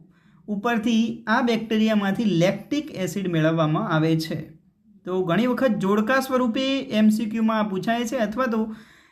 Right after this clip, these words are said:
સિંગલ એમ સી ક્યુ તરીકે પણ આ પ્રશ્ન પૂછાતો હોય છે, બરાબર? વિવિધ પ્રકારના એસિડ મેળવવા સૂક્ષ્મજીવ ઉપયોગી છે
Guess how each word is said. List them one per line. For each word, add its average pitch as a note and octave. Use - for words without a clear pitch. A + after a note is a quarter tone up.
સિંગલ B3+
એમ A3+
સી G#3+
ક્યુ A3+
તરીકે G#3
પણ G#3
આ F3+
પ્રશ્ન E3
પૂછાતો E3
હોય D3
છે, -
બરાબર? A#3
વિવિધ D4
પ્રકારના D4
એસિડ B3+
મેળવવા B3+
સૂક્ષ્મજીવ A3+
ઉપયોગી G#3+
છે -